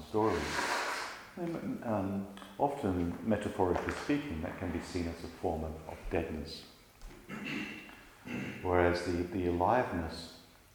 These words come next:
alive, alive, life itself is always immediate and it's always this moment. And, um,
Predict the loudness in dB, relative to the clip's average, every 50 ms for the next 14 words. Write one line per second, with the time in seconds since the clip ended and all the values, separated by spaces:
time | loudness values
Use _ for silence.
0 | -10 -6 -4 -2 0 2 4 4 4 2 2 0 -4 -10 -12 -14 -16 -18 -18 -10
1 | -6 -4 -2 0 2 2 2 2 2 0 -4 -8 -12 -14 -16 -14 -8 -2 2 6
2 | 6 6 6 4 2 -2 -2 -4 -2 2 4 6 6 4 2 -2 -8 -10 -12 -16
3 | -18 -20 -20 -20 -20 -20 -20 -20 -20 -20 -20 -20 -12 -8 -6 -6 -2 2 4 6
4 | 6 6 6 4 2 0 2 2 2 2 2 2 0 0 -2 -4 -6 -8 -8 -8
5 | -8 4 8 10 10 10 10 6 6 4 2 0 0 -4 -6 -4 -4 -2 0 0
6 | 4 8 10 10 10 8 6 2 0 -2 -4 -2 -2 -2 -2 -2 -2 -4 -4 -4
7 | -2 0 0 0 0 -2 -4 -6